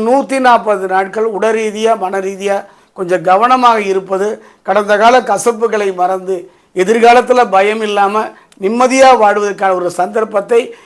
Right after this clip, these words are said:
இந்த சனி வக்ர பெயர்ச்சி தருகின்றது. தடுமாற்றம் வரத்தான் செய்யும். அதிலும் இந்த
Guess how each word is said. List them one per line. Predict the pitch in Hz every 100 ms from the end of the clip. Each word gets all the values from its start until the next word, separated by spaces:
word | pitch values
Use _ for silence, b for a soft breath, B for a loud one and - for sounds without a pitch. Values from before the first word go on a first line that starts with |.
| B
இந்த | 190 180 175
சனி | 190 220 247 226
வக்ர | 190 190 226 226
பெயர்ச்சி | 202 185 180 175
தருகின்றது. | 185 180 180 165 165 b b -
தடுமாற்றம் | 175 226 233 226 202 208 175
வரத்தான் | 185 190 226 220 -
செய்யும். | 196 185 165 b b b
அதிலும் | - 190 254 269
இந்த | 226